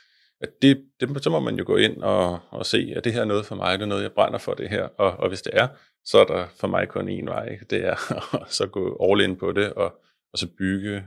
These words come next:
øh, en virksomhed, som løser det problem for, for de andre. Det, jeg bare mange gange ser også, det er andre, som, som, altså,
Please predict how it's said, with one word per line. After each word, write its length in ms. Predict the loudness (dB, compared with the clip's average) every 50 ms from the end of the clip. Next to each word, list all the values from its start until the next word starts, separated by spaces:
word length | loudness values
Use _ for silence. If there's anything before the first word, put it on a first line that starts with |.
| -12 -6
øh, 280 | -4 -2 -2 -2 -2 -2
en 140 | -4 -2 -2
virksomhed, 360 | -2 -2 -2 -4 -8 -8 -10
som 140 | -8 -6 -2
løser 300 | -2 -2 -2 -4 -6 -10
det 120 | -10 -10
problem 340 | -10 -12 -12 -10 -12 -12 -12 -12
for, 180 | -12 -12 -12 -12
for 80 | -12
de 100 | -12 -12
andre. 220 | -12 -12 -14 -16 -18 -20 _ _ _ 6
Det, 60 | 6
jeg 80 | 8 8
bare 140 | 8 4 4
mange 160 | 2 -2 -4
gange 160 | -4 -4 0
ser 220 | 4 6 6 6
også, 220 | 6 4 4 2 2
det 100 | 0 0
er 120 | 0 -2 -4 -6 -12 -20 -20 _ _ _ _ _ _ 0
andre, 340 | 2 6 8 8 8 8 6
som, 460 | 4 2 2 4 2 0 -2 -4 -6 -8
som, 400 | -8 -6 -6 -6 -8 -10 -12 -14 -16 -12
altså, 300 | -6 -4 0 0 0 0